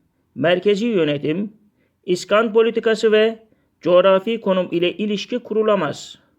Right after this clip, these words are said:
Bu memnuniyet ile Osmanlı'nın kısa sürede büyümesini sağlayan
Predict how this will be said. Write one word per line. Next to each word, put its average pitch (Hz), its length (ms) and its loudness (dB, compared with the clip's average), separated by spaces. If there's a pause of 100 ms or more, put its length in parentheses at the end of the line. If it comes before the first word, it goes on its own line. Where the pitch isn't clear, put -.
(880)
Bu 220 140 0
memnuniyet 233 680 2
ile 202 380 0 (440)
Osmanlı'nın 196 840 -2 (280)
kısa 202 280 -2
sürede 202 540 0 (100)
büyümesini 196 640 -2
sağlayan 170 640 2